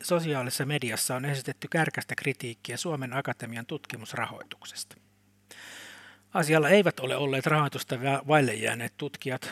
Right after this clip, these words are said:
vaan tavalliset kansalaiset, ne, jotka veroillaan mahdollistavat tutkimusrahoituksen. Sen sijaan, että Suomen Akatemia olisi vastannut kriittisiä kommentteja esittäneille ihmisille ja kertonut, miksi se rahoittaa sellaista tutkimusta kuin se rahoittaa,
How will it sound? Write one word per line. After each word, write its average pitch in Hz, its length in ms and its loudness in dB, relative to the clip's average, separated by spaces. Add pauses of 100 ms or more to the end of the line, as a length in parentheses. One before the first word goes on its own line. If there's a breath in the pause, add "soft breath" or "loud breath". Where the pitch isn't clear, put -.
vaan 156 140 0
tavalliset 165 480 0
kansalaiset, - 760 -4 (100)
ne, 143 260 0 (380 loud breath)
jotka 156 260 0
veroillaan 151 440 4
mahdollistavat 147 720 -4
tutkimusrahoituksen. - 1080 -10 (1700 loud breath)
Sen 214 220 4
sijaan, 147 300 2
että 156 140 -6
Suomen 156 340 4
Akatemia 143 540 0
olisi 131 300 -4
vastannut 170 560 -2
kriittisiä 156 500 0
kommentteja 147 560 -4
esittäneille 123 520 -6
ihmisille 160 560 2 (640 loud breath)
ja - 100 -6
kertonut, 143 580 0
miksi 139 280 -4
se 170 100 2
rahoittaa 165 500 2
sellaista 156 420 0
tutkimusta - 520 -8
kuin 151 140 -6
se 160 100 -4
rahoittaa, 143 640 -2